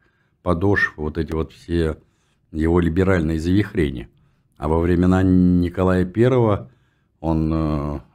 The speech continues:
займёт довольно высокие посты, в том числе руководителя кодификационного управления, второго управления, собственно, его императорского величества канцелярии.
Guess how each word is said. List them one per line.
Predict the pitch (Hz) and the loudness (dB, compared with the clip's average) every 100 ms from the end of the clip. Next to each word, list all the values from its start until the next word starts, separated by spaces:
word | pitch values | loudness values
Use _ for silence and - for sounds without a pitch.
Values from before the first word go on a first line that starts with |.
| - | -14
займёт | 80 80 92 92 76 | -6 0 2 2 0
довольно | 87 90 85 82 | 0 0 0 0
высокие | 101 - 90 - 107 | -2 -2 -4 -2 -6
посты, | - 87 - 135 | -2 -4 -2 -2
в | 127 | -2
том | 92 87 | -2 -2
числе | - - 87 | -4 -4 -2
руководителя | 82 - 85 85 85 82 80 76 - _ _ _ _ _ _ | -2 -2 -2 -2 -4 -6 -6 -6 -8 _ _ _ _ _ _
кодификационного | 87 80 - _ - 101 92 85 85 | -8 -8 -12 _ -4 0 0 0 -2
управления, | 85 92 98 127 131 82 69 - _ _ _ _ _ _ | -2 -2 0 0 0 -2 -6 -14 _ _ _ _ _ _
второго | 92 90 73 | -2 0 0
управления, | 73 82 87 87 73 67 67 - _ _ _ _ _ _ _ _ | -4 -2 -2 -2 -4 -8 -12 -20 _ _ _ _ _ _ _ _
собственно, | 92 - 82 | -8 -6 -2
его | 82 85 82 | 2 2 2
императорского | 76 85 78 73 - 82 | 0 -4 -4 -8 -8 -4
величества | 82 80 80 82 | -2 -2 -6 -10
канцелярии. | - 80 - 92 107 135 123 113 | -10 -12 -4 0 2 2 2 0